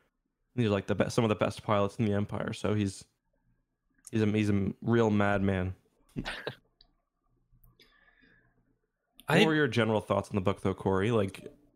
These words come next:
Speaker 1: did you prefer this one to the last one, or?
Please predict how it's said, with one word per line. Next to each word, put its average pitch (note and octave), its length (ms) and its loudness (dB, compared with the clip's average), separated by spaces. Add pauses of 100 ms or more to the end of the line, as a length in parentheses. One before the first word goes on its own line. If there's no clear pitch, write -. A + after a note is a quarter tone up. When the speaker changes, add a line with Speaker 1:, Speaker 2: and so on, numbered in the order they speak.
(200)
Speaker 1:
did A2 260 -4
you C#3 80 2
prefer D3 240 2
this C#3+ 140 0
one C#3+ 160 2
to C3 60 -8
the B2+ 80 2
last A2+ 320 2
one, C3 440 0 (220)
or? G2+ 540 2